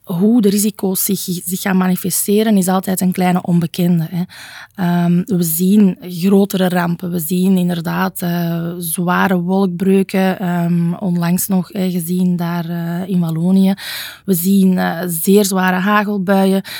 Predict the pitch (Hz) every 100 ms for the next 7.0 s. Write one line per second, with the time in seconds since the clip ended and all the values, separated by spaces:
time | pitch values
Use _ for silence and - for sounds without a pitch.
0 | - - 185 208 202 - 233 - 196 208
1 | 196 196 - 196 180 185 180 180 220 226
2 | - 226 208 180 - 170 214 - 233 269
3 | 277 - 254 - - - - - - -
4 | - 202 277 - 262 220 202 190 - 165
5 | - - 226 269 339 - _ - 196 185
6 | 185 208 226 226 185 180 180 175 170 170